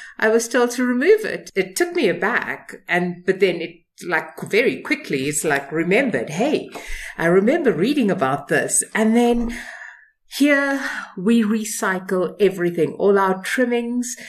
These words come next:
from the kitchens, um, goes into a big co-, our compost tip that's at the garden. And then we, after six weeks, we actually use that compost in our garden. So we are totally no pesticides.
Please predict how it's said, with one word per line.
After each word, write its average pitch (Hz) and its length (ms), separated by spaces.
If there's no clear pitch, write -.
from 175 320
the 175 80
kitchens, 240 800
um, 180 300
goes 208 280
into 214 520
a 180 200
big 202 340
co-, - 180
our 170 160
compost 226 520
tip 294 260
that's 196 380
at 180 220
the 175 60
garden. 214 460
And 185 160
then 190 180
we, 208 420
after 214 260
six - 380
weeks, 220 500
we 202 240
actually 208 340
use 214 540
that 185 260
compost 202 640
in 196 160
our 175 140
garden. 175 420
So 180 220
we 185 180
are 185 80
totally 208 500
no 170 220
pesticides. 170 880